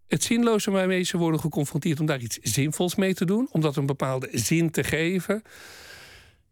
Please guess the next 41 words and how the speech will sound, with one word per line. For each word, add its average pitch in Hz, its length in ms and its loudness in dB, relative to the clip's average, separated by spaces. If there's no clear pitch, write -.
ja, 180 160 2
die 196 100 4
hebben 196 160 2
iets 202 140 0
niet 214 200 2
van 180 120 0
het 156 120 0
leven 156 280 -2
gesnapt. - 500 -6
Snap - 280 -2
je? 196 360 0
Uiteindelijk 254 460 2
gaat 180 160 0
het 185 120 2
daarom, 180 260 2
maar 165 120 4
dat 220 160 0
is 208 120 2
ook 220 160 0
de 190 80 4
reden 214 320 2
waarom 196 200 2
het 175 100 0
zo 175 420 2
bijna 180 320 2
crimineel 185 580 2
is 175 140 0
in 156 60 0
onze 143 240 -2
samenleving, 147 720 2
dat 180 220 0
we 175 180 0
heel 226 400 4
veel, 196 440 2
vooral 156 360 -2
jonge 202 280 2
mensen, 202 680 0
de 165 220 0
toegang 233 380 2
hebben 180 320 2
ontzegd - 800 -2